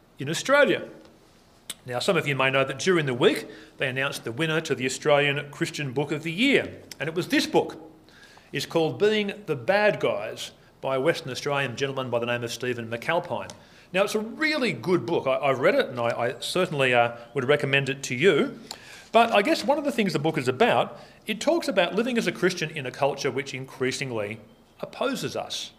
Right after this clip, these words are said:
We're no longer seen as the good guys, we're now seen by many people as the bad guys. You wonder whether some Christians today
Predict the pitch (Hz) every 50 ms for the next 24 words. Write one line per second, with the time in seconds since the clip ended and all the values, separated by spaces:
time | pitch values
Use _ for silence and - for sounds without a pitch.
0 | _ _ _ _ _ - 139 143 170 175 160 143 131 131 - - 139 139 127 -
1 | 135 127 196 262 202 - 131 147 220 277 285 - - - 135 139 139 147 143 -
2 | - - 139 151 151 147 - 151 131 120 120 117 113 117 180 262 302 277 - -
3 | 104 90 - 120 120 - - - - - - 123 120 113 120 - - - - -
4 | - _ _ - 202 170 180 247 285 302 226 151 131 98 - - - - - -
5 | - - - _ _ _ _ _ - - - - - _ _ _ - - - -
6 | - - - - - - 151 143 135 151 151 143 147 135 139 135 135 135 139 -
7 | - - 156 143 - - 156 - - 151 139 - - 156 202 262 277 185 120 113